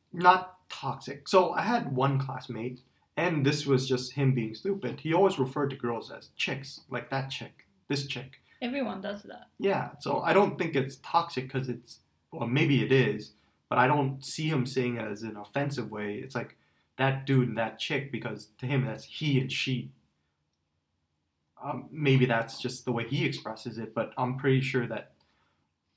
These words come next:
Speaker 1: us passing by would probably think it's toxic that you're referring to women as just a chick.
Speaker 2: But you guys also use the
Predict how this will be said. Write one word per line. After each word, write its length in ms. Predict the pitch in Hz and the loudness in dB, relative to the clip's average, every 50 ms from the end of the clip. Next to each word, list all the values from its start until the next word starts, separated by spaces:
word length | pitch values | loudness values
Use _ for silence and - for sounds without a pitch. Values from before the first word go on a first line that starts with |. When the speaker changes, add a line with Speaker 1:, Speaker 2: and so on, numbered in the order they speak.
| _ _ _ _ _ _ _ - | _ _ _ _ _ _ _ -4
Speaker 1:
us 380 | 131 131 120 - - - - - | -2 -2 -2 -2 -6 -10 -12 -8
passing 480 | - - 135 123 - - 135 123 120 110 | 0 2 2 4 4 2 -2 -2 0 2
by 400 | 127 123 127 127 107 104 107 107 | 4 6 8 8 8 6 4 2
would 200 | 107 113 110 - | -2 -6 -6 -2
probably 240 | - 135 127 113 | 0 0 0 0
think 280 | - - 131 120 107 - | -2 -4 -6 -6 -6 -8
it's 180 | 113 - - - | -12 -14 -14 -14
toxic 520 | - - 127 117 - - - - - - | -10 -8 -8 -8 -8 -10 -12 -12 -12 -10
that 100 | - 110 | -12 -10
you're 120 | 127 120 110 | -8 -8 -8
referring 280 | 110 - - 123 120 123 | -6 -4 -4 -4 -4 -2
to 60 | 120 | -2
women 240 | 117 127 123 110 104 | -2 -2 -2 -2 -8
as 100 | 101 - | -10 -12
just 260 | - - - - _ - - | -14 -14 -14 -16 _ -20 -16
a 40 | |
chick. 360 | - - - 135 135 - - - _ _ - - _ _ _ _ _ _ _ _ _ - - - _ - - - _ _ _ - | -12 -10 -10 -10 -10 -14 -18 -20 _ _ -20 -20 _ _ _ _ _ _ _ _ _ -20 -20 -20 _ -20 -20 -20 _ _ _ -6
Speaker 2:
But 200 | 214 214 202 - - - - | -4 -4 -4 -4 -6 -12 -10
you 240 | 240 233 269 294 302 | -6 -6 -4 -4 -2
guys 300 | 320 302 277 254 214 220 | -2 -2 -2 -2 -4 -4
also 380 | 208 214 220 214 - - 208 | -4 -4 -4 -6 -6 -8 -8
use 400 | 202 196 196 202 208 208 208 - _ | -10 -8 -8 -8 -8 -8 -8 -12 _
the 80 | - | -18